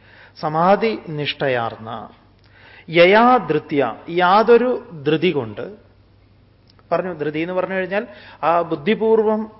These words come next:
തുടങ്ങി വെച്ചതിനെ വീണ്ടും ചെയ്യാനുള്ള പ്രേരണയാൽ, ആ, തുടർന്നു വരുന്ന ആ അനുഷ്ഠാനങ്ങൾ.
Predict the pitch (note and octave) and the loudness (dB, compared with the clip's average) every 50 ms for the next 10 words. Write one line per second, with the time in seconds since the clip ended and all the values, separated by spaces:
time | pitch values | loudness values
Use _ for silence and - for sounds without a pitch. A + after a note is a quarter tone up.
0 | - F3 E3 D#3+ F3 F3 F#3 G#3 G#3 G3 F#3+ F3+ F#3 - G3 F#3 F#3+ G3+ A3 A3+ | -6 -4 -2 0 0 0 0 0 0 0 -2 -2 -2 -4 -4 -2 -2 -2 -4 -4
1 | A3 - - - - D#3 D#3 F3 G3 A#3+ B3+ C4 A3+ C4 E3+ C#3 B2 - E3 D3+ | -6 -10 -18 -20 -8 -2 0 2 2 2 2 2 2 2 2 0 -2 -6 -4 -2
2 | D#3 E3+ E3+ F3 E3+ E3 D#3 D3+ D3+ C#3 - - C#3 C#3 D3 D#3 E3+ E3+ E3+ F3+ | 0 0 0 0 0 -2 -4 -4 -4 -4 -4 -2 -2 0 2 2 0 0 -2 -2
3 | F3+ F3+ G3 A#3 B3+ A#3 - - - - - - D3+ C#3+ C#3+ - D#3+ D#3 E3 E3+ | 0 0 0 0 -2 -4 -14 -20 -20 -14 -8 -6 -6 -6 -4 0 2 2 2 2
4 | E3 E3+ E3+ D3+ C#3+ C3+ B2 A#2 B2+ D3+ G#3+ A#3+ A#3 - - - - - C#3 C3+ | 2 0 0 2 2 2 0 -4 -4 -4 -6 -6 -6 -12 -20 -18 -10 -8 -6 -6
5 | C3+ - C3+ B2+ A#2+ - - C#3 B2 A2 G#2 G#2 G#2+ - - - | -6 -6 -8 -10 -10 -10 -8 -8 -8 -10 -10 -16 -20 -20 -20 -20